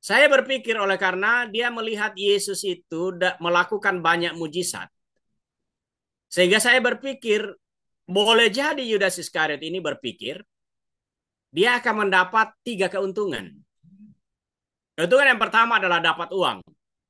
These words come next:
Tapi keuntungan yang pertama, yang kedua, dia berpikir bahwa Yudas Iskariot, eh, Yesus tidak akan mungkin membiarkan dirinya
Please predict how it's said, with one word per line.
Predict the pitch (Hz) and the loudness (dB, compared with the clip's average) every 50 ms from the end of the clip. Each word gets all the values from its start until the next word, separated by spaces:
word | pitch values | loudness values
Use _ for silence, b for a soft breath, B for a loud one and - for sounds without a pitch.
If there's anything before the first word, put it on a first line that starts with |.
| _ _ _ _ _ _ _ _ _ _ _ _ _ _ _ _ _ | _ _ _ _ _ _ _ _ _ _ _ _ _ _ _ _ _
Tapi | - 165 175 202 208 | -6 -2 -2 0 0
keuntungan | 220 226 226 226 247 240 240 | 0 -2 0 0 0 0 0
yang | 233 226 220 | 0 -2 -2
pertama, | 208 208 - - 247 247 254 254 247 240 240 240 - - - | -4 -8 -6 -2 -2 -2 -2 0 -2 -2 -2 -2 -4 -6 -6
yang | 180 196 208 208 | -4 -4 -2 -2
kedua, | 208 226 220 254 254 233 | -4 -8 -4 -2 -2 -2
dia | 220 220 226 214 | -2 -2 -4 -4
berpikir | 220 208 208 - 240 208 - 233 220 | -6 -8 -10 -12 -16 -12 -8 -8 -6
bahwa | 190 190 190 190 190 | -2 2 2 2 2
Yudas | 214 240 214 233 202 - | 0 0 -2 -2 -4 -4
Iskariot, | 214 185 - 233 233 233 240 214 | -6 -8 -4 -2 -2 -2 -2 -2
eh, | - 180 196 202 220 | 0 0 2 2 4
Yesus | 247 269 277 269 269 - 214 - - _ _ _ _ _ _ _ - - _ _ _ _ - | 2 2 2 2 -2 -6 -8 -10 -12 _ _ _ _ _ _ _ -20 -20 _ _ _ _ -6
tidak | 220 208 202 196 | -4 -2 -2 -2
akan | 202 202 220 226 | -2 -2 -4 -4
mungkin | 208 214 196 | -6 -6 -4
membiarkan | 190 180 180 185 185 185 185 175 165 | -2 0 0 0 0 0 -2 -4 -4
dirinya | 156 160 160 165 160 175 180 185 175 | -2 -4 -2 -2 -2 -2 -2 -4 -6